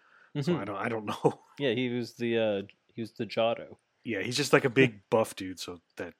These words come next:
Speaker 1: probably tells you why he's staying around. And he
Speaker 2: Yeah, it's just, it doesn't make sense.
Speaker 1: he's pretty
Speaker 2: When
Speaker 1: racist,
Speaker 2: you,
Speaker 1: so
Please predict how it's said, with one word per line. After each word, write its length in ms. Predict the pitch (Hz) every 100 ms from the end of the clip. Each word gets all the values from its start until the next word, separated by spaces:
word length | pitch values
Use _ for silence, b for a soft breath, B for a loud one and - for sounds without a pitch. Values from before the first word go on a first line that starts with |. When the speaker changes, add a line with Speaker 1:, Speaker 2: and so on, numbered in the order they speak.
| -
Speaker 1:
probably 200 | 92 82
tells 220 | 101 90
you 100 | 87
why 180 | 85 85
he's 320 | 87 82 - -
staying 300 | - 98 87
around. 380 | 87 87 87 - _ -
And 100 | 85
he 140 | 85 -
Speaker 2:
Yeah, 60 | - -
it's 180 | - -
just, 240 | - 110 -
it 100 | 120
doesn't 220 | 135 127
make 160 | 110 -
sense. 240 | 117 101
Speaker 1:
he's 140 | 113 -
pretty 220 | 131 107
Speaker 2:
When 140 | 101 135
Speaker 1:
racist, 120 | 135
Speaker 2:
you, 60 |
Speaker 1:
so 340 | 120 - 85